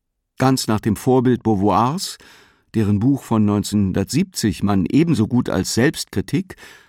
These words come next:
als Kritik an ihr selbst und an Sartre, wie als Kritik an der Philosophie generell lesen kann. Ein Konzept vom Körper, das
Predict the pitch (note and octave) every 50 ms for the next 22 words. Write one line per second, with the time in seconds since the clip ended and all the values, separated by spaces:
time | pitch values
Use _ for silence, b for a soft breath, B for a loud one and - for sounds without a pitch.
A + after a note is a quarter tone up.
0 | B B B B _ _ - G#2 G2+ F2+ - - - F#2 - C#3 C#3 - E2+ G#2
1 | G#2 G2+ F#2 D#2+ G#2+ A#2 C3 D#3 D#3+ - - - - - E3+ E3+ D#3+ - - G#2+
2 | G2+ F#2 - - C3 B2 A2+ F2+ - - - C3 D#3 F3 b b b b b b
3 | b b b b b b _ _ - A2 C#3 E3 F3+ F3+ - - A#2+ - - -
4 | A#2 G#2+ - E3+ F3 - - - - A2+ A2 A2 G#2 - C#3 B2+ B2 F#2+ A2 G#2
5 | - - - E3 D#3 B2 A#2+ A2+ A2 A2+ A2 C#3+ E3+ D3+ G2+ D#2+ - - _ _
6 | _ - G#2 G2 F2 E2 F2 - - - - - - - _ _ _ _ _ _
7 | _ _ _ _ _ _ _ _ _ _ _ _ _ _ _ _ _ _ _ _
8 | _ _ _ _ _ _ _ - A2+ A2 G#2 - A#2 G#2+ F#2+ - D3+ - - -
9 | - A#2 G#2 F#2 - - A#2+ A#2 A2 A2 A2 - C#3+ D3 E3 E3+ b b b b
10 | b b b b b b b b b - G2+ F2+ - -